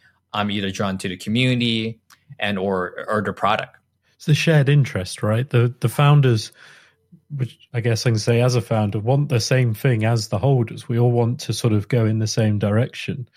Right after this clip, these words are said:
Speaker 2: And it's just nice being side by side. Like, I know, you know, I'm doing the work and hopefully bringing the community with me, but it does feel like they're along for the ride and not really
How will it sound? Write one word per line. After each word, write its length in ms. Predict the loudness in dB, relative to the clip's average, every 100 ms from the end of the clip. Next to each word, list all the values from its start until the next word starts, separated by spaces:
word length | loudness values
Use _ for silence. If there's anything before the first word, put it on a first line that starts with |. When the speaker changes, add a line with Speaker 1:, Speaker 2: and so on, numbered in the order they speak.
| -20 -20 -20 _ -4
Speaker 2:
And 120 | 0
it's 200 | 0 0
just 300 | -2 -2 -2
nice 380 | -2 0 0 -2
being 500 | 0 2 2 0 -4 _ _
side 300 | -4 -2 0
by 120 | 0
side. 280 | 0 0 0
Like, 220 | -2 -2
I 60 | 0
know, 400 | 2 4 2 0 -8 _ -20 _ _ _ _ _ _ _ _ -8
you 80 |
know, 240 | -4 -4 -6 _ _
I'm 260 | 2 4 4
doing 280 | 4 4 4
the 100 | 4
work 440 | 4 4 2 0
and 360 | 0 0 -2 -6 -14 _ 0
hopefully 420 | 0 2 2 2
bringing 600 | 4 2 2 2 0 -4 _
the 100 | -8
community 520 | -2 0 2 0 0
with 300 | 2 2 0
me, 260 | -4 -6 -6 -10 -20 -20 -4
but 100 | -2
it 100 | 2
does 240 | 2 0
feel 300 | 0 2 4
like 320 | 4 2 0 0
they're 280 | 2 4
along 280 | 4 2 2
for 140 | -2 -2
the 100 | 2
ride 480 | 2 2 2 0
and 340 | -2 -4 -4 -8 _ _ _ -4
not 300 | 0 0 2
really 580 | 2 4 4 2 0